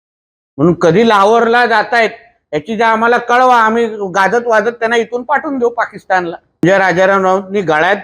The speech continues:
भगवा पट्टा घातला म्हणजे हिंदुत्ववादी होत नाही, हेही त्यांनी लक्षात घालावं, कारण का त्यांचे अंतर्वस्त्र हिरवे आहेत. हा, म्हणून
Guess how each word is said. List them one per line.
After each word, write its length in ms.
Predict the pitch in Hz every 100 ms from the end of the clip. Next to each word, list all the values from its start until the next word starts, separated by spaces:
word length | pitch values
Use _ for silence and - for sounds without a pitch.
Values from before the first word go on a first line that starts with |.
| 135
भगवा 420 | 151 151 185 196 160 - _
पट्टा 320 | 175 - 208
घातला 520 | 196 156 147 190 185 131 - _ _ _ _ _ _ _ _
म्हणजे 240 | 139 160 196
हिंदुत्ववादी 680 | 147 156 165 202 208 208 220
होत 240 | 185 202 202
नाही, 260 | 208 220 160 - _ _ _ _ _ _ _
हेही 220 | 147 196 220
त्यांनी 220 | 220 233
लक्षात 340 | 202 - 226
घालावं, 480 | 214 190 208 202 147 - _ _ _ _ _
कारण 180 | 165 180
का 100 | 202
त्यांचे 360 | 196 175 170
अंतर्वस्त्र 760 | 214 185 180 226 226 214 214 240
हिरवे 400 | 196 208 220 233
आहेत. 120 | 202 - - _ _ _ _ _ _ _ _ _ _ _ _ _ _ 147
हा, 260 | 233 160 -
म्हणून 460 | 143 165 196 214 185